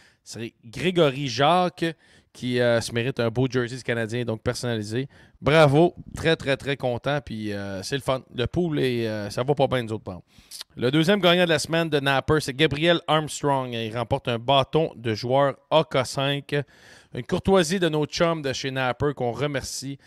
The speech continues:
C'est le fun. On fait ça, puis on, si on est capable d'avoir des partenaires qui, en plus, vous gardent puis vous permettent d'avoir des beaux cadeaux, c'est le fun pour nous. Et, euh, le premier au classement général, c'est Alexandre Vézo.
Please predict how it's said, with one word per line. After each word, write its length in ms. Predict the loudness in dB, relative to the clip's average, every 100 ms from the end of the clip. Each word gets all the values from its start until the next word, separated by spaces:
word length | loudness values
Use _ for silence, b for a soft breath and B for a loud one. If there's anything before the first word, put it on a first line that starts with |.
| b b
C'est 140 | -6 -4
le 80 | 0
fun. 220 | -2 -2 _ _
On 500 | -8 -6 -8 -10 -10
fait 240 | -2 -2
ça, 280 | -2 0 -2
puis 140 | 0 -4
on, 120 | -4
si 140 | -4 -4
on 100 | -4
est 60 |
capable 240 | -4 -2 0
d'avoir 140 | 0
des 80 | 0
partenaires 540 | -4 -4 -4 -2 -2 -4
qui, 280 | -8 -6
en 100 | -4
plus, 300 | -4 -6 -8
vous 160 | -10 -6
gardent 380 | 0 2 2 -2
puis 100 | -10
vous 160 | -10
permettent 360 | -4 -4 -2 -4
d'avoir 240 | -2 -2
des 80 | -4
beaux 100 | -8
cadeaux, 320 | -8 -8 -8
c'est 140 | -10 -12
le 60 |
fun 140 | -10 -10
pour 200 | -8 -8
nous. 160 | -8 -12 B B B B B -6
Et, 220 | -2 0
euh, 140 | 0
le 120 | 0 0
premier 240 | 0 0
au 60 | 2
classement 440 | 2 2 0 -2
général, 720 | -2 -2 0 2 4 4 2 -6 b b
c'est 160 | -4 2
Alexandre 400 | 2 4 0 2
Vézo. 440 | 0 2 0 0